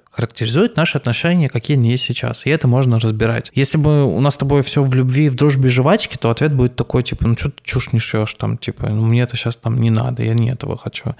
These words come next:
А если какой-то накал, то мы бы друг друга еще стульями покидали с криками: "Ты че предлагаешь тут вообще? Не надо за меня мою жизнь решать". Короче, как будто бы табуированности-то в этом вообще никакой нету.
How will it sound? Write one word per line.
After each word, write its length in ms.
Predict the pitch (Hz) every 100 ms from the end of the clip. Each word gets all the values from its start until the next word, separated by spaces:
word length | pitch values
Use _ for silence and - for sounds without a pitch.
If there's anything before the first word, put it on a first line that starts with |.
| -
А 100 | 110
если 240 | 131 -
какой-то 400 | 135 117 143 135
накал, 500 | 131 127 - 160 196
то 540 | 175 117 110 110 107 104
мы 180 | 110 131
бы 120 | 110
друг 180 | 110 110
друга 180 | 131 120
еще 180 | 110
стульями 440 | - - 123 123 117
покидали 500 | - - 117 113 117
с 80 | -
криками: 460 | - 113 113 117
"Ты 100 | 113
че 340 | - - 110 110 _ _ _ _ -
предлагаешь 480 | 120 117 113 110 107
тут 220 | - -
вообще? 460 | 110 - 107 110 110
Не 80 | 120
надо 160 | 117 123
за 100 | 123
меня 180 | 123 123
мою 200 | 120 120
жизнь 400 | 120 120 123 120
решать". 540 | 127 120 - 120 - -
Короче, 480 | - 127 151 151 131
как 260 | - 127 123
будто 300 | 170 - 170
бы 500 | 139 127 120 113 - -
табуированности-то 880 | 131 120 147 180 147 131 123 - -
в 60 | 135
этом 220 | 127 120
вообще 260 | 117 -
никакой 400 | 123 113 - 113
нету. 420 | 113 123 - -